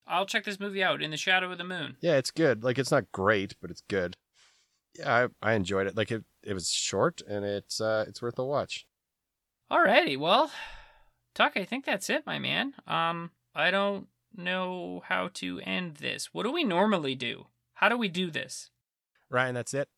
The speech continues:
Speaker 2: We're up for time. This is a great episode. Thanks, everybody, for listening. Check us out, Tuck and Rolls, on Instagram and Twitter, T U C K N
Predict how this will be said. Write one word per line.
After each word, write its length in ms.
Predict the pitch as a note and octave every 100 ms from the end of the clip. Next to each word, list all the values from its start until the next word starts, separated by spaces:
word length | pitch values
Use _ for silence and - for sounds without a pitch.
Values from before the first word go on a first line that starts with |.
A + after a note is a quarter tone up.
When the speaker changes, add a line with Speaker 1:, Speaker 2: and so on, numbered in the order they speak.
| _
Speaker 2:
We're 120 | G#2+ A#2
up 140 | -
for 80 | A#2
time. 340 | - A#2 C3+ -
This 140 | B2
is 100 | A2
a 40 | G#2+
great 220 | G#2+ A#2
episode. 460 | A2+ B2 A#2+ B2 B2+ _ _ _ -
Thanks, 260 | B2 A#2+ -
everybody, 240 | A#2+ A#2
for 140 | G#2+ A2
listening. 340 | A2+ - E3+ _ _ _ _ -
Check 200 | C3 B2+
us 160 | B2
out, 180 | B2 B2+ _ _ _
Tuck 220 | - C3
and 100 | A#2+
Rolls, 280 | A#2 A#2+ A2+ -
on 120 | G#2
Instagram 300 | A2 A2+ A2
and 160 | G#2+ G2+
Twitter, 320 | - G2+ F2 - -
T 140 | A#2
U 160 | A2+ A2
C 180 | -
K 220 | G#2 A2 G2+
N 200 | G#2+